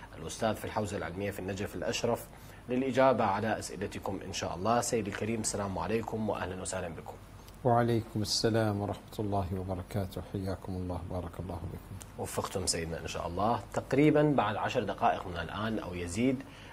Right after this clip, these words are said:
Speaker 1: راح تكون أرقام الاتصالات مهيئة أمام حضرتك، بإمكانك أن تطرح أي سؤال أو أي مداخلة من خلال الاتصال عليها إن شاء الله تعالى. آه، سيدنا، اختارينا الموضوع لحلقة هذا اليوم نتحدث عنه في البداية،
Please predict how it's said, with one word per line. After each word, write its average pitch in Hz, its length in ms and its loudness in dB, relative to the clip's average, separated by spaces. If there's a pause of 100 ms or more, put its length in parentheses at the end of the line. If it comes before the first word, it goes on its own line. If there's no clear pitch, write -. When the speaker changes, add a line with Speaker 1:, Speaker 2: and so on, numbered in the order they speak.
(120)
Speaker 1:
راح 104 240 2
تكون 151 380 10
أرقام 127 460 8
الاتصالات 107 800 0
مهيئة 143 560 8
أمام 117 240 2
حضرتك، 127 500 2
بإمكانك 104 480 0
أن 98 140 -6
تطرح 110 400 0 (580)
أي 127 160 10
سؤال 127 560 6
أو - 200 -6
أي 98 120 -2
مداخلة 104 640 4
من 98 160 -2
خلال 98 280 0
الاتصال 98 460 -2
عليها 90 400 -2
إن 95 60 -10
شاء - 200 -6
الله 82 220 -6
تعالى. - 340 -6 (840)
آه، 104 320 6
سيدنا، 147 320 10
اختارينا 156 500 12
الموضوع 107 920 6
لحلقة 104 580 2
هذا 101 100 4
اليوم 104 300 4
نتحدث 101 420 -2
عنه 101 220 2
في - 120 -4
البداية، 113 580 8